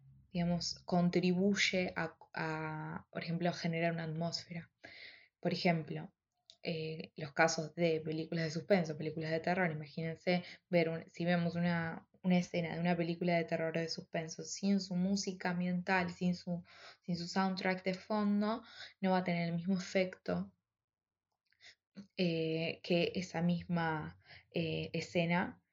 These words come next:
eh, con todos esos condimentos, eh, que, que, que, digamos, que aportan otras cosas. Ahora bien, ni, no es ni mejor ni peor, es distinto y muchas veces tiene que ver con una elección, digamos,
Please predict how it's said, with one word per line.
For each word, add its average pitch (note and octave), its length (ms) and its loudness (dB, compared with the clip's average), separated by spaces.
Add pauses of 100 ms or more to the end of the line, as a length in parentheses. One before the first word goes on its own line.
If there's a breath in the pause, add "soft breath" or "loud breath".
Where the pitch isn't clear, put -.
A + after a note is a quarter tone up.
(240)
eh, - 640 -10 (540)
con E3 220 2
todos E3+ 400 2
esos D#3+ 440 -6 (100)
condimentos, D#3+ 720 -2 (100)
eh, E3 340 -8 (1200)
que, E3 180 -4
que, D3+ 340 -2
que, D#3 200 -6
digamos, D#3 260 -4
que - 80 -8
aportan D#3 480 -4
otras F3+ 300 -2
cosas. - 480 -4 (420 loud breath)
Ahora E3+ 200 6
bien, D3+ 280 -2
ni, - 160 -8 (160)
no E3 80 -4
es E3+ 120 0
ni F3+ 80 2
mejor F3+ 280 0
ni F3+ 120 2
peor, E3+ 220 0
es - 160 -4
distinto F3+ 440 0
y F3+ 60 2
muchas F3 260 -2
veces E3+ 240 -8
tiene E3 240 -4
que E3 120 -4
ver E3 280 2 (420 loud breath)
con E3+ 240 2
una E3+ 220 2
elección, F#3+ 760 2
digamos, D#3+ 380 -4